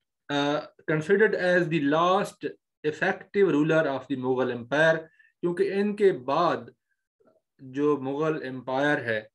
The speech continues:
वो disintegration का शिकार हो गई और बहुत बड़ी वजह बनी इनके जो नाअहल जानशीन, उनकी आपस की लड़ाइयाँ, वो वजह बनी। एक और बात, अ, मैं बता दूं,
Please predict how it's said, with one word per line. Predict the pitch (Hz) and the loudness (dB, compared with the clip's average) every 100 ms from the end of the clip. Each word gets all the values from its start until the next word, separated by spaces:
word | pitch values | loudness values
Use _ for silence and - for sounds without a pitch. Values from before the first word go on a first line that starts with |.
| - | -8
वो | 127 123 | -4 -4
disintegration | 120 135 131 131 120 123 113 117 135 123 | -2 -2 -2 -8 -6 -2 0 0 -2 -4
का | 117 | -6
शिकार | - 123 127 139 | -4 -4 0 0
हो | 131 131 | 2 2
गई | 135 135 - _ _ - | 2 -2 -4 _ _ -6
और | 165 | -2
बहुत | 196 185 226 226 | 0 2 2 2
बड़ी | 202 202 | 2 2
वजह | 170 175 214 | 2 2 2
बनी | 175 156 160 156 | 2 0 -2 -4
इनके | 139 131 147 | -6 -2 0
जो | 135 131 | 0 0
नाअहल | 123 123 127 127 | -2 -4 -2 -2
जानशीन, | 117 120 135 135 - 127 | -2 -2 -4 -6 -8 -8
उनकी | 117 117 | -8 -2
आपस | 113 117 120 - | -2 0 -4 -6
की | 127 | -4
लड़ाइयाँ, | 110 117 135 139 127 - - - _ 123 | -2 0 0 0 -4 -10 -20 -20 _ -2
वो | 139 120 101 - _ _ _ _ 110 | 2 2 0 -8 _ _ _ _ -10
वजह | 110 107 107 | -6 -2 -2
बनी। | 101 98 95 - _ - - 170 | -2 -6 -10 -16 _ -20 -2 2
एक | 180 | 4
और | 202 226 | 4 4
बात, | 214 196 196 185 - | 4 4 2 0 2
अ, | 185 180 156 | 4 4 2
मैं | 156 | -2
बता | 147 139 135 | -4 -2 -2
दूं, | 156 151 | 0 -2